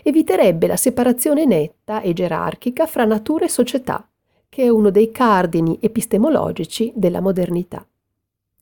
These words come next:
Alexandra Navarro, nella traduzione di Federica Barca, analizza le pratiche speciste in Argentina, dal consumo di carne bovina al linguaggio,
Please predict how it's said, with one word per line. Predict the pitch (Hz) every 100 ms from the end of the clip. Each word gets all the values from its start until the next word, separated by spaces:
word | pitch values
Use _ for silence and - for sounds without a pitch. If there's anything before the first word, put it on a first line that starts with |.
| - -
Alexandra | 202 247 - 349 294
Navarro, | 185 165 165 165 170 - 214 - - -
nella | 240 233
traduzione | 226 202 208 - 294 285
di | 214
Federica | - 170 180 214 190
Barca, | 165 160 180 - 214 247 - - -
analizza | 294 359 226 165 180
le | 196
pratiche | 196 269 226 190 185
speciste | - 320 - - 175 -
in | 190 180
Argentina, | 170 175 180 - 170 160 170 - _ _
dal | - 214
consumo | 254 247 - 220
di | 185
carne | - 208 196
bovina | 262 226 254 285
al | 254
linguaggio, | 220 208 180 143 156 170 92